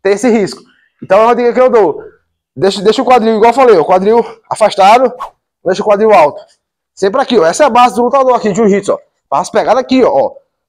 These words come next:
e você faz a pegada nele, se ele vier alguém vestido, você se defende,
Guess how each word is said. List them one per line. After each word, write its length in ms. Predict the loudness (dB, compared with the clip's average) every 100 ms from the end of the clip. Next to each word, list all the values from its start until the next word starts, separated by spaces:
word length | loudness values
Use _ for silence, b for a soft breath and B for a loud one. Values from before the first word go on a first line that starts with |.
| -8
e 40 |
você 140 | -6 -2
faz 140 | 0
a 20 |
pegada 240 | 0 0 2
nele, 240 | 2 2
se 100 | 0
ele 60 | -2
vier 100 | 0
alguém 160 | 0
vestido, 260 | -2 -2 -2
você 220 | -2 -4 -2
se 60 |
defende, 480 | -4 -2 -4 -4